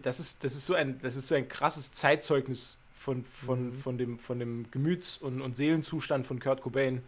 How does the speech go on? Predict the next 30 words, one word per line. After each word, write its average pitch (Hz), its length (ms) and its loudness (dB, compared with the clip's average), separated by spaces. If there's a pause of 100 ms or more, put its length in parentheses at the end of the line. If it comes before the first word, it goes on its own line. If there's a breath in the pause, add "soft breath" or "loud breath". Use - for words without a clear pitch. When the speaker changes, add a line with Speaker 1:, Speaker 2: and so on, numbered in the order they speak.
(260 soft breath)
Speaker 1:
Und 135 140 0
es 131 100 2
ist 170 140 4
halt 139 160 10 (100)
un-, 202 240 2 (160)
also 131 220 2
was 131 160 4
der 147 100 2
da 139 100 8
abreißt 139 920 4
in 139 100 -4
diesem 127 200 -4
Unplugged, 135 480 2
ist 135 120 -4
halt 120 180 0
so 135 220 -4
krass. - 540 2 (480 soft breath)
Ähm, 117 280 2
Speaker 2:
Das 117 180 -6
Speaker 1:
das 135 120 0
ist 127 180 2
Speaker 2:
stimmt. - 160 -2
Speaker 1:
immer 180 160 8
noch 160 220 4
meine, 151 320 4 (320)
meine, 151 380 0 (140)
mit 170 280 -4
meine 151 260 2
liebste 143 400 -6
Nirvana-Platte. 117 680 -2